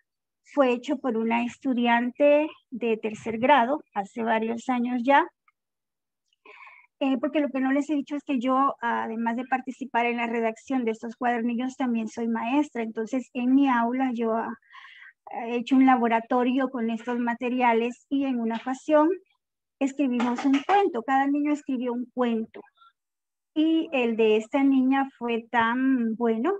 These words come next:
que, eh, se agenció el premio de publicarse como uno de los cuadernillos de Guanaquín Escolar. Esa niña, eh, se ha convertido en una adolescente lectora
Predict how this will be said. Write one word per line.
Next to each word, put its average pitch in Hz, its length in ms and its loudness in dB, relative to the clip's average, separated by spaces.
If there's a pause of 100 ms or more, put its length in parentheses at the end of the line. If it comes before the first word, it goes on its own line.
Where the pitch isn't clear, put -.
(420)
que, 247 520 -2
eh, 220 340 -12 (540)
se - 220 -6
agenció 233 420 0
el 247 100 0
premio 269 440 4
de 254 260 -2 (680)
publicarse 254 960 2 (340)
como 233 260 2
uno 226 280 2
de 240 100 2
los 240 160 -2
cuadernillos 226 640 -2
de 247 60 -2
Guanaquín 220 580 -2
Escolar. 254 640 0 (760)
Esa 240 320 2
niña, 285 720 6
eh, 226 160 -6 (100)
se 262 80 -4
ha 233 80 -2
convertido 254 600 -2
en 240 100 -2
una 233 200 -2
adolescente 233 640 -4
lectora 247 600 0